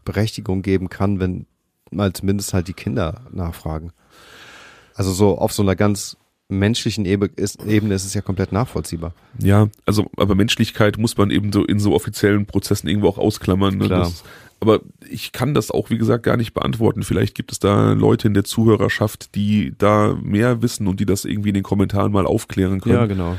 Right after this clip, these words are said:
Speaker 1: total gerne.
Speaker 2: Da wäre ich gerne bereit, ein bisschen dazu zu lernen. Das würde mich nämlich tatsächlich interessieren, jetzt wo du diese Frage aufwirfst. Naja,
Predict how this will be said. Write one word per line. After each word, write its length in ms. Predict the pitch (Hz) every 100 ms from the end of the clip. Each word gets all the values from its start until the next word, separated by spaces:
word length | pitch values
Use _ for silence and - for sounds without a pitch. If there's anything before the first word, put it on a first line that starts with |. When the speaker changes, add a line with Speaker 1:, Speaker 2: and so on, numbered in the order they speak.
| -
Speaker 1:
total 300 | - - 90
gerne. 260 | 82 87 90 - _
Speaker 2:
Da 380 | - 95 98 98
wäre 220 | 101 107
ich 360 | 76 - - - _ _ _ -
gerne 260 | 107 110 101
bereit, 400 | 98 101 107 -
ein 40 | 104
bisschen 220 | 104 107
dazu 280 | 104 - 113
zu 160 | -
lernen. 160 | 101 101
Das 160 | 104 110
würde 120 | 104
mich 100 | 104
nämlich 200 | 101 -
tatsächlich 420 | - 107 - 98
interessieren, 440 | - 98 - 98
jetzt 180 | 98 -
wo 40 | 98
du 80 |
diese 200 | 101 98
Frage 340 | 104 - 101 101
aufwirfst. 640 | 101 - - 104 - - - - - - - - - _
Naja, 320 | 107 135 104